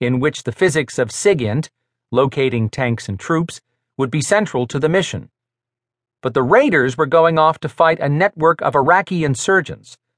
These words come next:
volunteer jihadists, and terrorists. These guys didn't drive tanks. They didn't organize themselves according to a military hierarchy. And of course, they didn't speak Korean.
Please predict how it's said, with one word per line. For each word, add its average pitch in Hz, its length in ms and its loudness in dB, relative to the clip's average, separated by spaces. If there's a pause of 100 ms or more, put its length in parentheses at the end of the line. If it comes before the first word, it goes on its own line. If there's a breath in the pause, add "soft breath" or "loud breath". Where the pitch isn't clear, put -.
(120)
volunteer 160 540 2
jihadists, 143 840 -2 (240)
and 147 160 -4
terrorists. 127 720 -2 (500)
These 190 180 -2
guys 175 240 2
didn't 139 280 -4
drive 175 340 2
tanks. - 560 -6 (360)
They 120 100 -4
didn't 143 200 -2
organize 143 540 2
themselves 107 540 -4
according 123 400 -2
to 120 140 -4
a 113 40 0
military 123 540 0
hierarchy. 110 720 -2 (520)
And 107 120 -4
of 107 100 -10
course, - 380 2 (400)
they 123 80 0
didn't 151 240 -2
speak - 340 -6
Korean. 147 560 -2